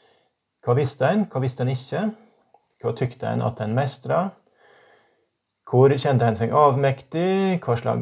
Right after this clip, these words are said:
krav opplevde en, opplevde en fra, fra samfunnet? Hva handlingsrom hadde en?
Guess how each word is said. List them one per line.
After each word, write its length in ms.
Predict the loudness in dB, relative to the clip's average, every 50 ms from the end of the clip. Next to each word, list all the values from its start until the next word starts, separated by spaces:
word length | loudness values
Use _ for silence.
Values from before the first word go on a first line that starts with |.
| -6 -6
krav 540 | -4 -2 0 2 4 4 4 4 2 2 0
opplevde 400 | -2 -2 -2 -4 -2 0 0 -2
en, 140 | -2 -2 -2 -2 -2
opplevde 380 | -2 0 4 4 4 6 6
en 100 | 2 2
fra, 160 | 2 0 0 0 0 0 -2
fra 80 | -6
samfunnet? 680 | -6 -4 -4 -4 -4 -4 -4 -4 -2 -2 -2 -2 -2 -4 -6 _ _ _ _ _ _ _ _ _ _ _ _ _ _ _ _ _ _ _ -10 -8
Hva 140 | -2 -2
handlingsrom 560 | -2 0 2 2 2 2 2 2 2 2 2 -2 -6 -6 -10 -2
hadde 260 | 0 2 4 6 6 6
en? 160 | 4 4